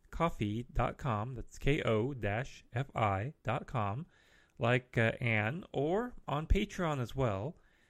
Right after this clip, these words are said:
Just go to M T podcast dot com for links, and you can also tip at the Radio Public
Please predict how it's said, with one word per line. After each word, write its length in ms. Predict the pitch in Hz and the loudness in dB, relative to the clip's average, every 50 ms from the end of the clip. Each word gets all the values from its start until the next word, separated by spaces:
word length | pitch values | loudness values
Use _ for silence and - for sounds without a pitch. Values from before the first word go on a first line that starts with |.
| _ _ _ - - | _ _ _ -20 -6
Just 260 | - - 220 247 - | -2 -2 -2 -2 0
go 180 | - 208 208 208 | 0 2 2 2
to 280 | 202 - - 190 - - - | 4 6 6 6 4 4 2
M 340 | 143 143 165 196 226 247 - - - | 2 2 2 2 -2 -4 -8 -10 6
T 420 | - - - 156 147 151 170 185 - - - - - - _ _ - | 10 10 10 10 10 6 2 -2 -6 -10 -16 -18 -20 -20 _ _ 0
podcast 720 | - 160 160 151 - - 101 92 95 92 - - - - - - - - | 2 2 2 2 2 2 2 2 0 -4 -6 -8 -10 -12 -14 -14 -12 -4
dot 240 | 131 135 151 - - | -2 -2 -2 -2 -2
com 460 | - 160 127 107 101 104 110 143 160 _ _ _ _ _ _ _ _ | -2 0 0 0 0 -2 -6 -8 -12 _ _ _ _ _ _ _ _
for 360 | - - 127 120 120 117 120 - | -2 0 2 4 4 2 2 2
links, 640 | 123 117 117 107 104 135 190 - - - - - - - | 2 2 2 2 2 -2 -6 -8 -10 -10 -10 -10 -8 -4
and 380 | - 131 127 131 135 139 139 - | -2 -2 0 0 -2 -2 -4 -4
you 100 | 147 151 | -6 -4
can 100 | - 170 | -2 -2
also 280 | 160 170 - - 180 165 - | -2 -2 -4 -6 -8 -6 4
tip 320 | - - 262 247 - - - - - - - - _ _ | 6 8 8 8 6 2 -2 -4 -6 -14 -20 -20 _ _
at 180 | - 135 135 135 | -2 0 0 0
the 140 | - 151 131 | -2 -2 0
Radio 320 | 120 127 127 143 175 196 | 2 4 4 4 4 2
Public 420 | 196 - 175 147 - 139 180 190 | 2 2 2 4 2 2 0 0